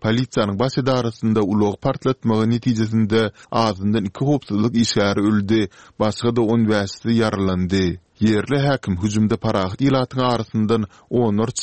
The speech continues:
adama, şol sanda çağalary hem şiket ýetendigini aýtdy. Ýokarky hüjümleriň ikisiniň de jogapkärçiligini Taliban öz üstüne aldy.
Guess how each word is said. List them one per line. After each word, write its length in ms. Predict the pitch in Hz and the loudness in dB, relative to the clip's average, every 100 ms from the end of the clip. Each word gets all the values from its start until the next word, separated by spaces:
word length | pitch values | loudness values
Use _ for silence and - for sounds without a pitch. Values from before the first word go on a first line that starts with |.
| 117 | 0
adama, 580 | 101 98 92 92 95 90 - | 0 0 -2 -2 -2 -4 -8
şol 260 | - 131 123 | -2 -2 0
sanda 300 | 123 101 92 | 0 0 -2
çağalary 680 | - 120 104 92 92 101 110 | 0 0 0 0 0 0 0
hem 160 | 127 | -2
şiket 360 | - - 117 - | -4 -4 -2 -2
ýetendigini 600 | 120 131 120 120 104 92 92 | -2 0 0 0 0 0 -2
aýtdy. 520 | 92 - 101 95 87 _ - 123 | -4 -2 0 0 -2 _ -2 0
Ýokarky 420 | 120 113 101 - | 2 0 -2 -2
hüjümleriň 420 | 156 139 131 98 95 | -2 2 2 2 -4
ikisiniň 420 | - 113 113 143 | -6 -2 0 2
de 80 | 143 120 | 0 0
jogapkärçiligini 920 | 131 123 - 123 117 - 110 107 110 | 0 0 0 0 -2 -2 0 0 0
Taliban 500 | 107 110 98 98 113 | 0 -2 0 0 -2
öz 220 | 98 131 117 | 0 0 -2
üstüne 280 | - 113 98 | -4 -2 0
aldy. 460 | 95 92 87 95 | 0 -2 0 0